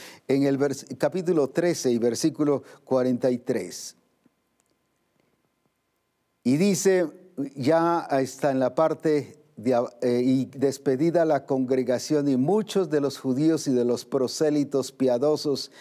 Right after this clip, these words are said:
siguieron a Pablo y a Bernabé, quienes hablándoles, les persuadían a que perseverasen, a que perseverasen,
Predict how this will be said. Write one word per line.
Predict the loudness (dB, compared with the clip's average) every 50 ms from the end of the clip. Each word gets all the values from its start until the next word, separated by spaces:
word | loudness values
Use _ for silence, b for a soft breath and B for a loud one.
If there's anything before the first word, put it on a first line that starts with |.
| B B B B B
siguieron | -6 -2 0 2 4 4 2 2 2 0
a | -2 0
Pablo | 0 0 0 0 0 0 0
y | 2 2 0
a | 0
Bernabé, | 0 0 -2 0 0 -2 -2 -2 -2 0 0 0 2 2 0 -2 -4
quienes | -2 0 0 0 2 0 -2 -2 -2 -2
hablándoles, | -2 -2 0 0 0 0 0 0 0 -2 0 0 0 0 2 2 2 2 2 0 0 -4 -10 -12 -12 -12 -14 -16 B B B B B B B B
les | 0 0 0 0
persuadían | -2 -2 -2 -2 -2 -2 -2 -2 0 0 0 0 0 0 0 0 0
a | -2 -2
que | -2 -4 -2
perseverasen, | -2 -2 -2 -2 -4 -4 -4 -2 0 0 0 2 2 2 0 0 -4 -4 -2 0 0 0 0 -2 -4 -6 -8 -16 _ _ _ _ _ _ _ _ _ _ _ _ _ _
a | -4 -4
que | -2 -2 -4
perseverasen, | 0 0 -2 -2 -2 -2 -2 -2 0 2 2 2 2 2 2 0 -2 -2 -2 -2 0 -2 -2 -6 -8